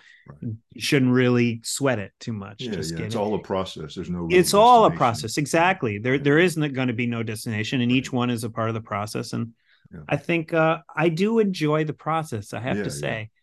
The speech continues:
Speaker 1: Yeah,
Speaker 2: You know,
Speaker 1: absolutely.
Speaker 2: and, and if I can detach a little from the, what I think is the quality of, of the result of each thing,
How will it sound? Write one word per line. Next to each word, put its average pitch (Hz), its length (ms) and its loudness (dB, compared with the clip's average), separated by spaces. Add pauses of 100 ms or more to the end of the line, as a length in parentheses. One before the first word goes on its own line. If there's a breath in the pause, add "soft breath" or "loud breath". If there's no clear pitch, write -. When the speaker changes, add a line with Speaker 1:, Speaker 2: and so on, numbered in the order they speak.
(120)
Speaker 1:
Yeah, 76 220 -12
Speaker 2:
You 123 120 0
know, 120 200 0
Speaker 1:
absolutely. 135 240 -4
Speaker 2:
and, 123 160 -2
and - 0 -
if 117 180 -6
I 127 100 2
can 123 200 0
detach 135 480 0
a 131 60 0
little 127 340 2
from 117 320 -4
the, 110 220 -4 (240)
what 113 200 -2
I 117 120 2
think 117 260 -4
is 110 140 -4
the 110 100 -10
quality 110 540 -4
of, 107 240 -8
of 101 180 -8
the 104 100 -6
result 107 460 -4
of 113 100 -4
each 104 220 -8
thing, 107 300 -6